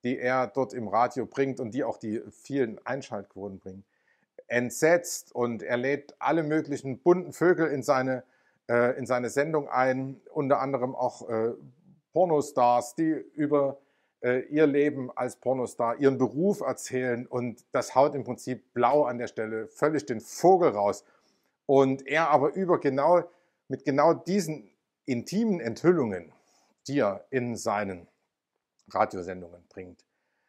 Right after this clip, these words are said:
zum Star wird. Und, äh,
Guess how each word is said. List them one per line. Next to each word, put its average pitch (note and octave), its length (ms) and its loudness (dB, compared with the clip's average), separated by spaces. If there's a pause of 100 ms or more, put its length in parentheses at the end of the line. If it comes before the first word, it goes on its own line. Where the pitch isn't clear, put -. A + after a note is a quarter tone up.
(360)
zum C3 560 2 (500)
Star A#2 420 0
wird. - 420 -16
Und, G2+ 460 -8
äh, G2+ 180 -6